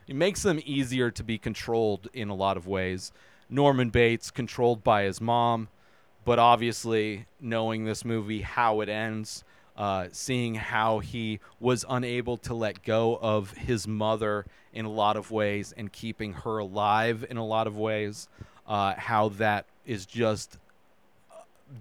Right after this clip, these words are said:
due to, like, this massive trauma that he must have,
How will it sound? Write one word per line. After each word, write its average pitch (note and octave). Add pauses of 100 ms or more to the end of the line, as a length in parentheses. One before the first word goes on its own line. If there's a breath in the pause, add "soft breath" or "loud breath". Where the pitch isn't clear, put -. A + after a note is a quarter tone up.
due F3
to, -
like, B2
this A#2 (320 soft breath)
massive D#3+
trauma G#2
that E2+
he A2
must G2
have, F#2